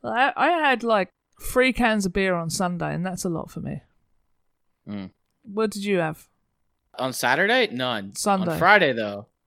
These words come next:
Speaker 2: Su-, oh, Sunday? No, I didn't, I didn't
Speaker 1: Oh,
Speaker 2: drink on
Speaker 1: Friday?
Speaker 2: Sunday.
Speaker 1: What did you do on Friday?
Speaker 2: Friday, Friday was the first time that I became inebriated since being locked in my apartment.
Speaker 1: Really?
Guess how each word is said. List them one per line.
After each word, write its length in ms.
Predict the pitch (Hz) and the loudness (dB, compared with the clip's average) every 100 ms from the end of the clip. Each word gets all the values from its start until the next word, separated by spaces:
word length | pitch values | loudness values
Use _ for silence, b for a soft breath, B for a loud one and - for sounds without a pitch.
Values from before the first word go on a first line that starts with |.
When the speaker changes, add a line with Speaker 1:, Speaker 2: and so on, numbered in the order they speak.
| _ | _
Speaker 2:
Su-, 180 | - 135 | -8 -8
oh, 140 | 101 113 | -8 -10
Sunday? 420 | - 147 175 180 | -8 -8 -6 -8
No, 140 | 123 | -8
I 100 | 120 | -8
didn't, 260 | 120 110 - | -8 -10 -12
I 40 | 113 | -10
didn't 100 | 117 | -2
Speaker 1:
Oh, 80 | 196 | -2
Speaker 2:
drink 60 | 208 | 2
on 40 | |
Speaker 1:
Friday? 320 | 214 233 262 | 6 8 8
Speaker 2:
Sunday. 120 | 277 | 4
Speaker 1:
What 140 | 269 226 | 2 -2
did 80 | 226 | -6
you 80 | 220 | -10
do 80 | |
on 120 | 214 190 | -10 -10
Friday? 400 | 202 196 170 151 _ _ _ - | -8 -8 -8 -14 _ _ _ 4
Speaker 2:
Friday, 440 | 143 160 156 135 - | 6 8 6 2 -4
Friday 280 | - 135 143 | -4 0 0
was 160 | 131 120 | 0 -4
the 120 | 123 | -8
first 260 | 131 123 - | -8 -8 -4
time 200 | 123 113 | -2 -2
that 100 | 113 | -6
I 40 | |
became 300 | 107 104 107 | -8 -8 -8
inebriated 600 | 107 107 104 104 104 101 | -6 -8 -8 -10 -12 -14
since 240 | - 104 - | -14 -16 -14
being 180 | 104 101 | -16 -12
locked 300 | 98 98 101 | -12 -12 -14
in 60 | |
my 120 | 98 | -14
apartment. 440 | 95 98 92 90 - - | -14 -14 -14 -16 -10 -2
Speaker 1:
Really? 300 | 175 196 | 0 0